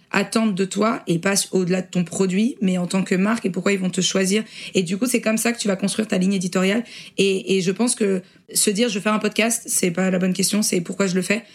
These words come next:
Mais un peu comme toutes les actions que l'on fait, euh, perso ou pro, d'ailleurs, ça fonctionne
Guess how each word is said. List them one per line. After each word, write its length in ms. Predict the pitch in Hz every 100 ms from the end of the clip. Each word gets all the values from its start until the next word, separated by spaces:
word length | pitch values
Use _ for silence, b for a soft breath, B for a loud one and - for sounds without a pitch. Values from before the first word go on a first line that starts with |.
| B
Mais 80 | 190
un 100 | 190
peu 120 | 185
comme 160 | 233 202
toutes 180 | - 190
les 140 | 190
actions 260 | 180 - 208
que 120 | 185
l'on 100 | 165
fait, 220 | 165 180 170 - -
euh, 40 |
perso 320 | 185 190 - 196
ou 60 |
pro, 160 | 190 247
d'ailleurs, 260 | 359 202
ça 120 | - 196
fonctionne 400 | 185 - 240